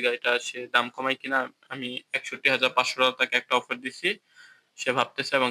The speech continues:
সে গাড়িটা দিয়ে দিয়েছে। এখান থেকে একটা গাড়ি আমি ট্র করে পাঠায়, পাঠায় দেবো আমার শোরুমে। এবং অন্য যে গাড়িটা ছিল ওইটা আমি ড্রাইভ করে নিয়ে যাবো। Toyota জিটি এইটটি সিক্স যে গাড়িটা ছিল এটা আমি ড্রাইভ করে নিয়ে যাবো। আজকের ভিডিওর জন্য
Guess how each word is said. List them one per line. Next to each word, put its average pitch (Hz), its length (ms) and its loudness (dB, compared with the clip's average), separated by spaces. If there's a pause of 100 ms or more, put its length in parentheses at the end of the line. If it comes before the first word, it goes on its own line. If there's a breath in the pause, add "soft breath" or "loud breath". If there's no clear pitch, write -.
সে 123 140 2
গাড়িটা 123 300 4
দিয়ে 127 160 4
দিয়েছে। 113 280 -2
এখান 127 200 -4
থেকে 135 200 4
একটা - 180 -2
গাড়ি 131 180 4
আমি 127 120 -6
ট্র 127 80 6 (120)
করে 135 120 4 (100)
পাঠায়, 131 280 0 (280)
পাঠায় 135 320 4
দেবো 147 180 2 (260)
আমার 123 240 2
শোরুমে। 135 380 0 (1800 loud breath)
এবং 127 340 2 (260)
অন্য 131 140 4 (100)
যে 135 160 6
গাড়িটা 127 300 2
ছিল 147 120 -2 (140)
ওইটা 127 160 2 (100)
আমি 123 160 0 (640)
ড্রাইভ 120 340 4
করে 127 160 4
নিয়ে 123 160 2
যাবো। 117 220 -6
Toyota 127 260 4 (140)
জিটি 131 220 -2
এইটটি 131 240 -6
সিক্স 135 240 -6
যে 139 140 4
গাড়িটা 131 280 0
ছিল 147 120 -10 (140)
এটা 131 160 0
আমি 120 140 -4
ড্রাইভ 113 220 2
করে 120 160 0
নিয়ে 113 140 0
যাবো। - 140 -18 (1700 soft breath)
আজকের 143 380 2
ভিডিওর 143 320 4
জন্য 127 140 0